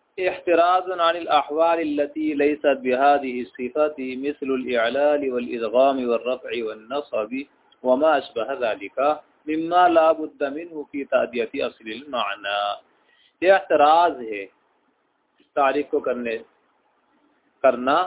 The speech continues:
ये एतराज़ है उन अहवाल से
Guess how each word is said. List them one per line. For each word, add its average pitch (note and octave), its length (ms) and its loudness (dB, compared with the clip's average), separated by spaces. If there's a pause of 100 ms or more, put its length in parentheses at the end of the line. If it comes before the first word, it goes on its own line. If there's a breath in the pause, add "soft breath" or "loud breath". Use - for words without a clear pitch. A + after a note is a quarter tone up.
(160)
ये D#3+ 120 2 (120)
एतराज़ C3+ 640 2
है C3 460 -6 (280)
उन G#3 420 -2
अहवाल D3+ 840 4 (140)
से C#3+ 200 0